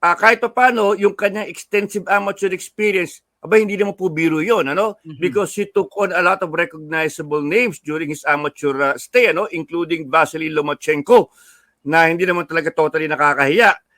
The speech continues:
Speaker 1: Ah, in fact,
Speaker 2: Mm-hmm.
Speaker 1: baka yung pa nga ang prime Lomachenko eh. <laughs> Nung amateur si Lomachenko, dahil late din nag-pro si Lomachenko. So, in a way, sabi nga po natin, dumaan siya, nag-professional, eh, inabot pa ng covid pandemic.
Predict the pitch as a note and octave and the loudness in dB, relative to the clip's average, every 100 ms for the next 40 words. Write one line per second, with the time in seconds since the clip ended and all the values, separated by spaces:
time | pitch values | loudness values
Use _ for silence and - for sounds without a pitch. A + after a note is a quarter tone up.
0 | _ - D#3 F3 G3 A#3 C3+ D#3+ F3 E3 | _ 2 2 2 2 2 4 6 6 4
1 | E3+ E3+ E3+ F3+ D3+ - F3+ F3+ F3+ F3 | 0 2 6 6 4 -2 2 4 4 2
2 | F3 E3+ - F3 E3 C#4+ D3+ - _ _ | 2 2 4 2 4 4 4 0 _ _
3 | B3+ A#3+ D4 A#3+ A3 G3 F3+ - D4 A3+ | 4 6 6 6 6 6 4 0 -4 -2
4 | G3 F#3 E3 F3+ E3+ A#3+ F3+ E3+ E3 E3 | -2 -2 -2 -2 -2 -2 0 0 0 -2
5 | E3 E3+ E3 D3 E3 D#3 E3 D3 _ _ | -6 -4 -6 -6 -10 -8 -8 -10 _ _
6 | - E3 D#3 A3 A3+ F#3 E3+ B3+ A#3+ E3+ | -4 -2 2 2 2 0 0 2 2 0
7 | A3+ B3 A3+ G3+ G3 F#3 F#3 F#3+ F#3+ F#3+ | 0 2 4 4 2 -2 -2 -4 -2 -2
8 | F#3+ F#3+ F3 E3 D#3 _ _ _ _ _ | -2 -2 -4 -6 -10 _ _ _ _ _
9 | _ _ E3 G#3+ A3 A3 A3 A3 G3 F3+ | _ _ 4 6 8 6 6 4 4 2
10 | E3+ E3+ G3 F#3+ G3+ F3+ D#3+ E3+ D#3+ _ | -4 -2 -2 0 0 2 2 2 -6 _
11 | - D#3+ F3 F3 E3+ F#3 - F3 F3 - | -8 -4 2 2 2 -6 -4 -4 -4 -2
12 | D#3+ C#3+ F#3 D#3 D#3+ D#3 D3 D3+ D3 F#3+ | -2 2 2 2 -4 -4 2 2 4 2
13 | F3 | 2